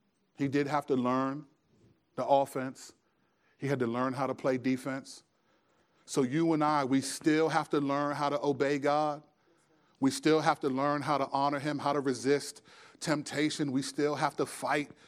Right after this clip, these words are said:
some of the own desires that we have that come from within us. We have to fight people's sin against us. We have to do all of that.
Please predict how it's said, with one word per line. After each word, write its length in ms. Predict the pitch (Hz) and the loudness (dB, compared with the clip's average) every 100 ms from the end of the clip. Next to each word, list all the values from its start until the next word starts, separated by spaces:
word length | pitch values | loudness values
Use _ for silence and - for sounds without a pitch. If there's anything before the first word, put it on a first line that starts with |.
| - - | -20 -16
some 180 | - 160 | -2 2
of 80 | 135 | 2
the 120 | 139 | 2
own 200 | 147 147 | 2 0
desires 600 | 131 123 135 143 147 123 | 2 4 6 6 2 2
that 140 | 139 | 2
we 140 | 139 135 | 2 -2
have 320 | 143 143 139 | 0 0 0
that 120 | 139 | -4
come 200 | - 151 | -2 -2
from 160 | 160 147 | 0 0
within 260 | 139 147 | 0 0
us. 160 | 147 143 | 0 0
We 60 | |
have 120 | 143 139 | -2 -2
to 60 | |
fight 380 | 147 - 143 151 - - - - | -6 0 0 0 -6 -20 -20 -16
people's 560 | - 165 156 147 131 - - | -2 0 2 2 2 -4 -10
sin 300 | - 185 165 | 0 2 4
against 460 | 135 143 151 - | 2 2 0 0
us. 180 | 151 147 | 0 2
We 60 | 156 | 2
have 100 | 160 | 2
to 80 | 202 | 2
do 160 | 214 | 4
all 180 | 214 214 | 6 6
of 100 | 202 | 4
that. 340 | 233 151 139 | 4 4 -2